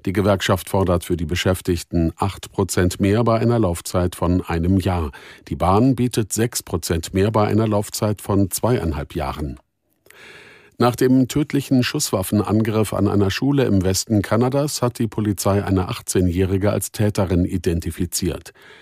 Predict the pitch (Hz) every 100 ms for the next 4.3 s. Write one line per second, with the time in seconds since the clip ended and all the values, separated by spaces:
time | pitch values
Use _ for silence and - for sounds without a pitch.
0 | - - 87 85 92 - 95 104 104 95
1 | 90 92 90 95 92 135 131 117 - 101
2 | 107 101 101 104 107 104 104 - - 113
3 | 107 95 110 107 95 80 78 - 82 82
4 | 78 80